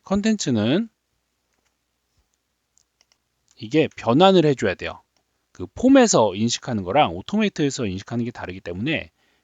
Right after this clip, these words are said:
베이스 육십사 형태로 변환을 해줍니다. 첨부 파일 컨텐츠 가져오기에 이제 컨텐츠를 클릭을 해서 넣어줄게요. 그리고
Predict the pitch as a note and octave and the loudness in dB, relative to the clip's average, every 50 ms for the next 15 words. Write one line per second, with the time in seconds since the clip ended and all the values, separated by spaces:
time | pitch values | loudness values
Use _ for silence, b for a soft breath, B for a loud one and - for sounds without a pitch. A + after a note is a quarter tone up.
0 | _ _ _ - B2 B2+ D3 - - - - F#3 F#3 F#3 E3 G#2 F2+ - - C3+ | _ _ _ -2 -2 -2 -2 -2 -6 -8 -4 -2 0 0 0 0 -4 -6 -10 -10
1 | - - A2 G#2 G#2+ D#3 F#3+ - - A#2 G#2+ B2 F3+ - - - - F#2 F#2+ F#2 | -8 -6 -6 -6 -4 -4 -6 -8 -6 -4 -2 -2 -2 -4 -4 -6 -6 -4 -4 -4
2 | F2+ - D3+ E3+ - B2+ F2+ D#2+ - - D#2+ - _ _ _ _ _ _ _ _ | -4 -4 -4 -4 -4 -6 -6 -8 -10 -14 -16 -18 _ _ _ _ _ _ _ _
3 | _ - G3 A3 G#3+ - G3+ G3 - G3 F3 - F#3 E3+ - - F3+ - - G2 | _ -2 -2 0 2 4 2 2 2 0 -2 0 -2 -2 -2 -4 -8 -8 -12 -8
4 | - - F3 F3 D3 A#2 - F#2+ E2 E2+ G#2 C#3 G3 A3 - _ _ _ _ _ | -2 2 4 4 4 2 -2 -8 -8 -4 -4 -4 -4 -6 -8 _ _ _ _ _
5 | _ _ - - E2+ E2+ - - - F#3 F#3+ G#3+ F#3+ D#3+ - - - F#3 B3+ C4 | _ _ -20 -20 -20 -18 -12 -8 -6 -4 -2 -2 0 2 2 2 2 2 -2 -6
6 | _ _ _ _ _ _ _ _ _ - - C3 A2+ G2+ F#2+ G2 B2+ D3 - - | _ _ _ _ _ _ _ _ _ -14 -10 -8 -8 -8 -8 -8 -10 -8 -6 -2
7 | A#2+ C#3 G3+ A#3 _ _ _ _ _ _ _ _ _ - - A2 A#2 A2 G2 E2+ | 0 0 -2 -2 _ _ _ _ _ _ _ _ _ -4 0 2 2 2 0 -4
8 | - - E2+ - - _ _ _ _ _ _ _ _ - - - - - - D3+ | -12 -16 -20 -20 -20 _ _ _ _ _ _ _ _ -20 -18 -18 -14 -4 0 0
9 | A3 C#4 | 0 0